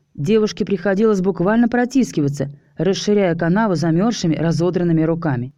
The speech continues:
Ситуацию усугубляла паника. Агнии казалось, что её вот-вот схватят за ноги и вытащат обратно. Уж это сделать проще, чем ей вылезти.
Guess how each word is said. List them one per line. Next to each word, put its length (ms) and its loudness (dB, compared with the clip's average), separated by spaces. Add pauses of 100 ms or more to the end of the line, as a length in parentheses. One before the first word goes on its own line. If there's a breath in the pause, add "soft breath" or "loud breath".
(180)
Ситуацию 680 0
усугубляла 680 0
паника. 520 -2 (340)
Агнии 360 0
казалось, 560 0
что 200 -4
её 300 2
вот-вот 460 0
схватят 420 -2
за 220 0
ноги 240 2
и 180 -4
вытащат 480 -2
обратно. 440 -2 (420)
Уж 220 -4
это 220 0
сделать 380 -2
проще, 460 -2 (300)
чем 180 0
ей 400 2
вылезти. 640 -2